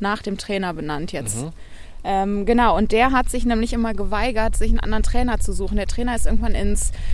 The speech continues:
Speaker 1: ich glaube, belgische Exil oder sowas gegangen oder
Speaker 2: Aha.
Speaker 1: frag mich nicht wohin.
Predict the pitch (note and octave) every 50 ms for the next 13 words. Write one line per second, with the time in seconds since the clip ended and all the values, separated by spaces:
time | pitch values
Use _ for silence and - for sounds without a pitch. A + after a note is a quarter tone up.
0 | - - - - A3 A3 G#3 A3 F#3 - G3 F#3 G3 - - C#4 - - - B3
1 | - - - - - - A#3 C4+ D4 C4 C4+ C#4+ D4 C#4+ C#4 C#4+ C4+ C#4+ D4 D4
2 | - - B3 A3+ C4+ C4+ D4+ D4+ B3+ G3+ F#3 E3+ E3 E3+ - - - - - -
3 | F3+ E3 - - - A3 - - A#3+ B3 A#3+ C4 C4+ D#4+